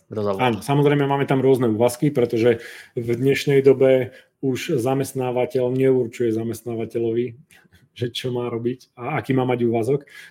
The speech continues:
Speaker 2: Z historického hľadiska my sme tu mali, eh, tie osemhodinové pracovné úvazky. V dnešnej dobe naozaj prevládajú šesť, štvorhodinové. Sú to rôzne typy zamestnancov od študentov cez mamičky na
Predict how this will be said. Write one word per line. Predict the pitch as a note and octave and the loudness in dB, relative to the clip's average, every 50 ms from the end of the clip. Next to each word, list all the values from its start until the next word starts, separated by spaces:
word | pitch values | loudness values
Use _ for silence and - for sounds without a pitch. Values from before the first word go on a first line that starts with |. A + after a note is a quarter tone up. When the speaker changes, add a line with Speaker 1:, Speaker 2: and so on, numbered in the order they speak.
| _ _ | _ _
Speaker 2:
Z | A2+ | 0
historického | G#2+ B2+ C3 - - - C3+ - - - C#3 A#2 | 0 0 0 2 4 4 4 4 4 2 2 4
hľadiska | B2+ B2+ C3 B2+ A#2 - - C3+ C3+ B2+ A#2 - _ - - _ _ _ _ - | 4 2 0 -2 -4 0 4 4 4 4 2 -4 _ -20 -20 _ _ _ _ -4
my | D3 E3 E3+ C#3+ C3+ | -2 0 2 2 2
sme | B2 A#2+ B2+ B2+ B2 A#2+ | 2 2 0 -2 -2 -2
tu | - B2+ | -4 -6
mali, | B2+ B2+ B2+ B2 B2+ B2+ B2 B2 B2+ | -2 0 2 2 2 2 0 -2 -4
eh, | C#3 D#3+ D3+ C3 A#2+ A#2 A#2 A#2 A2+ A2+ A2 A2+ C3+ C#3 _ _ _ _ _ - | -4 -6 -8 -8 -6 -6 -6 -8 -8 -8 -10 -14 -16 -20 _ _ _ _ _ -4
tie | A#2+ A#2 B2 | -4 -4 -2
osemhodinové | B2+ A#2 - - B2 A#2 B2 B2 B2+ C3 B2 B2+ B2 | -4 -6 -4 -4 -2 -2 -2 0 0 0 2 0 0
pracovné | - C3 B2 - - B2+ B2+ B2 | 0 -4 -4 -4 -4 -4 -2 -2
úvazky. | B2 A#2+ A#2+ A#2+ A#2 - - B2+ A#2+ A2+ - - - - _ _ | 0 0 0 0 -2 -2 -4 -4 -4 -4 -4 -16 -20 -20 _ _
V | - B2+ | -2 0
dnešnej | C3 B2 - - B2+ A#2+ | 0 0 0 -4 0 0
dobe | B2 A2+ B2 | 0 0 0
naozaj | A#2 A#2+ A#2+ A#2+ A2+ B2 A#2 A#2 | 0 0 0 0 0 0 0 0
prevládajú | - B2 A#2 A#2+ A#2+ A#2 A#2 A#2+ A#2+ A#2 A2+ A2 | 0 -2 0 0 0 0 0 0 0 0 -2 -2
šesť, | - - B2 B2 B2+ A#2 - - - | -2 -2 0 0 0 0 -2 -6 -12
štvorhodinové. | - - - - A2+ B2 B2 A2+ B2+ A#2+ A#2 A#2+ B2 A2+ A2+ A#2 A2+ A2 A2 - _ _ _ _ - - _ | -12 -12 -10 -6 -4 -2 0 0 -2 -2 0 -2 0 2 2 4 2 2 0 -4 _ _ _ _ -20 -20 _
Sú | _ - - - A#2+ | _ -14 -2 -2 -2
to | - - B2 A#2+ A#2 A#2 A#2 A2+ A#2 F#3+ | 0 4 4 4 6 6 4 2 0 -6
rôzne | F3+ C#3+ B2 A#2+ A#2+ A#2 A#2+ B2 A#2+ A2+ B2+ B2 A2+ | -6 -4 -2 -2 0 2 2 2 2 0 -2 -4 -4
typy | - - C3 B2+ _ C#3+ | -2 -4 -6 0 _ 0
zamestnancov | A#2+ A2+ B2 A#2 A#2+ A2 - - B2 A#2 A2+ - - A#2+ A#2 A2 | 0 2 0 0 0 -4 -6 -6 -6 -6 -6 -2 0 0 0 0
od | A2+ - | -4 -8
študentov | - - C3+ C3 C#3 C3+ B2+ A2 _ A#2+ A#2 A2+ A2+ - | -6 -4 0 2 2 2 2 0 _ -2 -2 -2 -4 -6
cez | A2+ G#2 A2 | -10 -10 -8
mamičky | B2+ B2+ C3+ C3+ - - - B2+ | -6 -4 -4 -4 -6 -8 -12 -12
na | B2 | -10